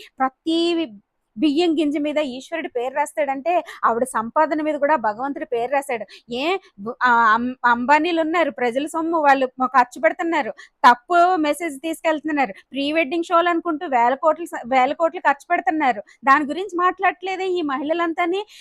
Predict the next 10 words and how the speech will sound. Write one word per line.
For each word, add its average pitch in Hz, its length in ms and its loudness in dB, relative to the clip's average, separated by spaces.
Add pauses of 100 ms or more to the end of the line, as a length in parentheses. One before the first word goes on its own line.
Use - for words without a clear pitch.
(120)
ధైర్యంగా 339 480 0
ముందుకొచ్చి 320 760 -2 (220)
బ-, 247 200 4
మన 285 280 0
సాంప్రదాయాలు 349 720 4
కాదు, 339 320 2
అక్కడ 330 300 2
మహిళలందరికీ 330 720 -2
రక్షణ 320 340 -2
కల్పిస్తాను 320 760 -2